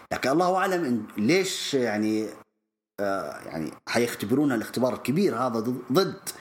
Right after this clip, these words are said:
نجمة بحجم بيكي لينش. بيكي حتى بررتها، تقول في شاشة العرض، تقول إني أنا حققت كل الألقاب الممكنة إلا لقب إن إكس تي للسيدات، وهي فعلًا ما حققت اللقب.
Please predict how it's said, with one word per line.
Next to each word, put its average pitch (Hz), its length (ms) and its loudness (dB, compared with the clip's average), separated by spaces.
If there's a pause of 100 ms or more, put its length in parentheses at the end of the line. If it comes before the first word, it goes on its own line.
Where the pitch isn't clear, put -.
(460)
نجمة 117 360 0 (500)
بحجم 110 320 0
بيكي 78 240 -6
لينش. 71 260 -8 (520)
بيكي 330 240 4
حتى 294 260 2
بررتها، 214 640 0
تقول 123 360 0
في 107 400 0
شاشة 165 380 0
العرض، 170 240 -2
تقول 123 300 0 (340)
إني 147 140 6
أنا 185 80 0
حققت - 440 -4
كل 233 180 2
الألقاب 175 400 2
الممكنة 220 640 0
إلا 285 360 2
لقب 247 200 -2 (140)
إن 185 140 2
إكس - 260 -4
تي 156 280 0 (220)
للسيدات، 78 640 -2
وهي 190 80 2
فعلًا 190 220 -2
ما 156 100 2
حققت - 540 -6
اللقب. 78 280 -6